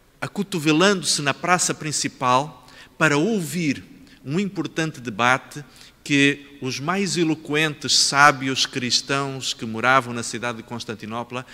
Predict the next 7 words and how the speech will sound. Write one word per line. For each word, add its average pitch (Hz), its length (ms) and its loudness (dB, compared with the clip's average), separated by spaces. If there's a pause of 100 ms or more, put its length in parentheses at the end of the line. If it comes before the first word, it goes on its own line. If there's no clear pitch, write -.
(140)
estavam 143 520 4 (380)
a 120 400 -2
realizar 139 720 4
na 139 160 -2
tentativa 135 1120 -6 (300)
de 127 120 0
responder 151 760 0